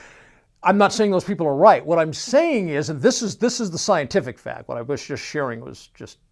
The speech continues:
somebody's, some researcher's opinion. This is scientific fact, and that is, I don't know for sars cov two what that threshold is, and no one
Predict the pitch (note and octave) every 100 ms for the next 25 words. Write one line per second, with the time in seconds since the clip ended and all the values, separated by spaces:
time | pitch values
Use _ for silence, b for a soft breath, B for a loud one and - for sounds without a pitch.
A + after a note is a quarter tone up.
0 | - D3 B2+ A2+ G#2 _ _ _ - G3
1 | E3 D3+ D#3 C3+ A#2+ A#2 D#3+ A#2 - B
2 | B - A3+ B3 - F#3+ D3+ G3+ E3 -
3 | - - - - - E3 E3+ G3+ D3+ D3
4 | C#3 - b b b - D#3+ F#3 G#3 F#3
5 | E3+ E3 D#3+ E3+ D3 D#3 C#3+ - D#3 C#3
6 | - D3+ C#3+ C#3+ C#3 D#3 D#3 C3+ D3 D3
7 | - D#3+ D3 - C#3+ C#3+ C3 - - C3+
8 | B2+ C#3+ D#3 D#3+